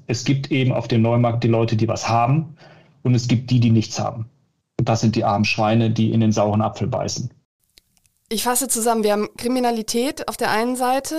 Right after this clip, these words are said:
Speaker 2: wir haben Drogensucht auf der anderen Seite. Und, äh, ich muss sagen, ich hab sehr oft Mitleid mit den am Neumarkt teilweise herumwankenden Gestalten, die wirklich erkennbar Opfer ihrer Drogensucht sind. Und manche sehe ich da auch schon seit vielen Jahren und kann eben ihrem Verfall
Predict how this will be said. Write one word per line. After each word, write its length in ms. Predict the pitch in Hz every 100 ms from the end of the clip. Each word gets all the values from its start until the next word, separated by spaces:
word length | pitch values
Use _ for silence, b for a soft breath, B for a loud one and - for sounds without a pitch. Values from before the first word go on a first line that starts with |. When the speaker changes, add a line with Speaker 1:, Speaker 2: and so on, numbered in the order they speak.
| 330
Speaker 2:
wir 160 | 247 226
haben 320 | 226 233 226
Drogensucht 680 | 208 202 233 269 247 247 -
auf 100 | 214
der 160 | - 175
anderen 300 | 208 262 262
Seite. 460 | 254 262 269 302 311 B B B B
Und, 440 | - 226 226 226 233
äh, 220 | 220 208
ich 140 | 233 240
muss 180 | 254
sagen, 240 | 247 226 233
ich 160 | 233
hab 120 | 233 -
sehr 280 | 190 240 254
oft 140 | -
Mitleid 560 | 226 262 277 302 339 262
mit 240 | 277 - _
den 300 | - 262 269
am 180 | 254 240
Neumarkt 520 | 233 269 262 262 -
teilweise 680 | 240 240 233 233 233 226
herumwankenden 880 | 208 220 214 254 240 214 220 226 214
Gestalten, 500 | 208 - 208 233 226
die 140 | 208 196
wirklich 340 | 220 220 - B B B B
erkennbar 540 | - - 233 254 226
Opfer 320 | - - - -
ihrer 220 | 208 202
Drogensucht 1000 | 202 240 233 240 247 233 254 - - 214
sind. 320 | 254 262 -
Und 260 | 208 208 B B B
manche 320 | 202 233 240
sehe 140 | 220
ich 80 | 247
da 120 | 220
auch 100 | 214
schon 140 | 214 233
seit 200 | 208 -
vielen 300 | - 247 214
Jahren 420 | 185 202 247 269
und 340 | 202 202 -
kann 240 | - 220 233
eben 240 | 220 214
ihrem 340 | 208 208 208 -
Verfall 640 | - 202 - 208 214 220